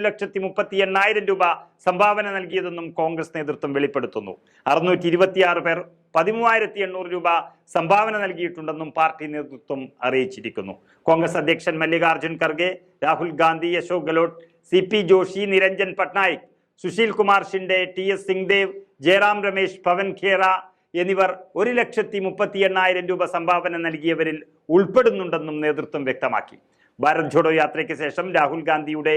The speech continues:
ജനപ്രീതി വർദ്ധിച്ചുവെന്ന കോൺഗ്രസ് നേതാക്കളുടെ വിലയിരുത്തൽ വന്നിട്ടുണ്ട്. ഈ ജനപ്രീതി മുതലെടുത്ത് ജനങ്ങളിൽ നിന്ന് നേരിട്ട് പണം സംഭാവനയായി സ്വീകരിക്കുവാൻ കോൺഗ്രസ് എം പി രാഹുൽ ഗാന്ധി ഒപ്പിട്ട ടീഷർട്ടുകളും തൊപ്പികളും പോലുള്ള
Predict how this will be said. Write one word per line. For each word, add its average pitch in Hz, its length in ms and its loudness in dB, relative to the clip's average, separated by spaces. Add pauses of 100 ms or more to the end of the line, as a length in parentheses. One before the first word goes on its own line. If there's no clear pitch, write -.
(340)
ജനപ്രീതി 180 560 2
വർദ്ധിച്ചുവെന്ന 175 560 -2 (260)
കോൺഗ്രസ് 202 420 0
നേതാക്കളുടെ 175 600 0
വിലയിരുത്തൽ 165 500 -2 (400)
വന്നിട്ടുണ്ട്. 120 460 0 (400)
ഈ - 20 8 (120)
ജനപ്രീതി 208 500 2
മുതലെടുത്ത് 143 440 0 (120)
ജനങ്ങളിൽ 147 440 0
നിന്ന് 151 160 -6 (120)
നേരിട്ട് 214 440 4 (340)
പണം 190 200 0 (100)
സംഭാവനയായി 202 680 0
സ്വീകരിക്കുവാൻ 165 540 -4 (120)
കോൺഗ്രസ് 170 400 -4
എം 151 120 -8
പി 160 140 -6
രാഹുൽ 160 280 0 (100)
ഗാന്ധി 156 340 -2 (400)
ഒപ്പിട്ട 175 360 0 (240)
ടീഷർട്ടുകളും 190 720 0
തൊപ്പികളും 160 520 -2
പോലുള്ള 151 360 2